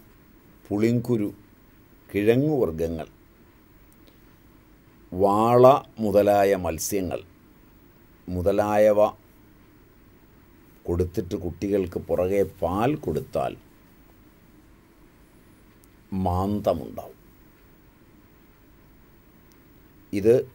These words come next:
ഇരുപത്തിയൊന്ന് പ്രകാരത്തിലുണ്ട്. മാന്തം ഇരുപത്തൊന്ന് തരമുണ്ട്. ആധുനിക ജീവിത രീതി വന്നപ്പോൾ ഇത്തരം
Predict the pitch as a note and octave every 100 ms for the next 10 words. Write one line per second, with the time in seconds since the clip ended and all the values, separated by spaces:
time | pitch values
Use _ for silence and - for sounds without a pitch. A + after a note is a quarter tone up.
0 | - A2 A2+ C#3 D#3 - - - D3+ C#3+
1 | C#3+ C#3+ D3+ - _ _ - - _ _
2 | - - _ - - F#2 F#2 G2+ G#2 G2
3 | - - - - - - - - - -
4 | - _ - - - - _ - - -
5 | _ - - - - - - D2+ E2 G#2
6 | G#2+ B2 B2 - F#2 G2 A2+ A#2 - G#2+
7 | G#2+ - C#2+ C#2+ - - - _ - -
8 | - - - - - - - - E2+ G#2+
9 | F#2 C3 C#3 C3+ C3 G#2 A2 A#2+ A#2 A#2+
10 | A2+ A2 D#2 F2 F2 D2 - - - -
11 | - - - - - - _ - - -
12 | - - - G#2 F2+ B2 B2+